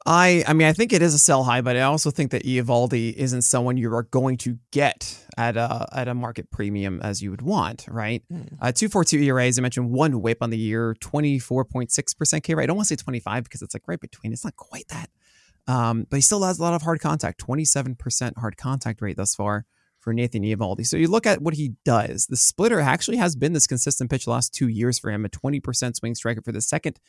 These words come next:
Speaker 1: straight year. But oddly enough, thirty-four percent hard contact. Uh, splitters are traditionally really low hard contact pitchers.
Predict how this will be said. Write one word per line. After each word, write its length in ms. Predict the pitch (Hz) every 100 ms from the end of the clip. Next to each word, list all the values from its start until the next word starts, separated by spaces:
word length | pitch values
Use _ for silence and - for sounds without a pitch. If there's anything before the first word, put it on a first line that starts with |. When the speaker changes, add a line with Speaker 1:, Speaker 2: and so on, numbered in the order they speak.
| _ _
Speaker 1:
straight 360 | - - 156 143
year. 160 | 151 143
But 140 | -
oddly 300 | - 269 440
enough, 260 | - 214 -
thirty-four 480 | - 156 339 285 302
percent 280 | 233 202 196
hard 180 | 170
contact. 440 | - 175 - - - _ _ _ _ -
Uh, 60 |
splitters 420 | 139 - 226 311
are 60 | 285
traditionally 640 | - 170 170 - 247 208
really 400 | 131 113 143 214
low 320 | 131 120 139 131
hard 240 | 123 123
contact 480 | - 123 120 113 -
pitchers. 460 | 143 - - -